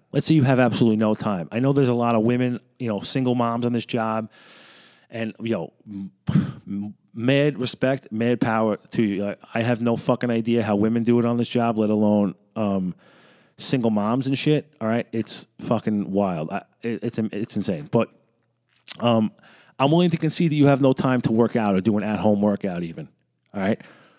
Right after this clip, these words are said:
But guess what? We can always control what the fuck we eat, right? And that's eighty-five percent of, um, maintaining a healthy lifestyle is controlling what we eat. And you can do it,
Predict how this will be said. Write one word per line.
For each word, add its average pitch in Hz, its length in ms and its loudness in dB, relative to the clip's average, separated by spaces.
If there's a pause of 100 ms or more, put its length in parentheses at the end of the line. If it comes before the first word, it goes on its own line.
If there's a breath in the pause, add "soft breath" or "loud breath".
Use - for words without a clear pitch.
(400 loud breath)
But 101 240 0
guess 127 240 -2
what? 113 240 0 (720)
We 123 160 4
can 131 200 0
always 135 400 2
control 113 760 0 (240)
what 110 160 -2
the 135 80 0
fuck - 300 -2
we 117 100 0
eat, 160 260 -2 (560)
right? 107 240 -4 (200)
And 120 180 0
that's 135 280 -2 (420)
eighty-five 147 580 2
percent 131 560 0 (560)
of, 120 400 2 (800)
um, 107 320 0
maintaining 127 420 0
a - 20 0
healthy 113 240 2
lifestyle 120 540 0
is 113 140 -2
controlling 110 440 0
what 101 120 4
we 98 100 2
eat. 87 220 -8 (1500 soft breath)
And 110 260 -2
you 131 100 0
can 123 160 -2
do 107 180 0
it, - 80 -12